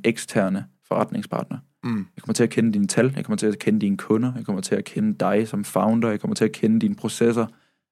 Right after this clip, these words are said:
Speaker 1: alt. Så jeg er på en eller anden måde en ekstern partner i de her fire måneder, hvor det står på.
Speaker 2: Hvad så, når du når en cap? Altså, der er vel en cap på,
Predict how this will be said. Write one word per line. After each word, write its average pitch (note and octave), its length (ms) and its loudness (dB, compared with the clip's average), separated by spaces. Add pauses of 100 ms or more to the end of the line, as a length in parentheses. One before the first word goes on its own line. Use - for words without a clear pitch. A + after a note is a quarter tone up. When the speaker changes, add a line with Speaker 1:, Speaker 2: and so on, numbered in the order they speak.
(120)
Speaker 1:
alt. - 360 2 (460)
Så G#2+ 100 2
jeg - 0 -
er G2+ 60 4
på B2 60 2
en C3 40 8
eller B2+ 80 6
anden A2+ 80 6
måde A2+ 100 8
en G#2 100 2
ekstern G2 560 0 (220)
partner - 360 -4
i G2+ 80 -2
de G2+ 100 2
her G2+ 80 4
fire A2+ 280 0
måneder, G2+ 320 0
hvor F2+ 180 -2
det F#2+ 160 -8
står - 140 -8
på. - 220 -2 (260)
Speaker 2:
Hvad A#2 120 0
så, C3+ 100 2
når A#2 160 4
du G#2+ 60 -2
når A2+ 180 0
en A2+ 100 -4
cap? B2 300 0 (400)
Altså, - 120 -12
der A2+ 60 2
er A2 100 4
vel A#2 160 0
en G2 100 -4
cap A#2 280 0
på, G#2+ 240 -2